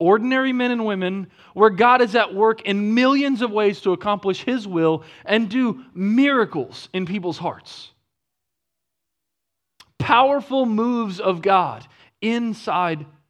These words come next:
men and women's hearts and souls. Well, how does this happen?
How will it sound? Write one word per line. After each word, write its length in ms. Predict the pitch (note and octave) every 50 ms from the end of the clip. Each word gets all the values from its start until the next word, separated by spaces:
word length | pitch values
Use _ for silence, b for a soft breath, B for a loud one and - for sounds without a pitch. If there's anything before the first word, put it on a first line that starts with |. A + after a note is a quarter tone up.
| _ _ _ _ _ _ _ -
men 160 | E3 E3+ F3
and 140 | E3+ E3 D3+
women's 320 | D3+ D3+ C#3+ C#3 C3 A#2
hearts 420 | - C3 A#2 F#2+ F#2 - - - -
and 140 | - B2 A#2
souls. 560 | - B2 G2+ F#2+ _ - - - - - _ _ _ _ _ _ _ _ _ _ _ _ _ _ _ _ _ _ _ _ _ _ _ _ _ _ _ _ _ _ _ _ _ _ _ _ _ _ _ _ _ _ _ _ _ _ _ _ _ _ _ _ _ _ _ _ _ _ _ _ _ _ _ _ _ _ _ _ _ _ -
Well, 260 | E3+ F3 F#3 G3 G3+ -
how 220 | - - A3+ A#3+
does 140 | B3 C4 -
this 180 | - A3+ -
happen? 400 | - - F#3+ G3+ A3+ - - G2+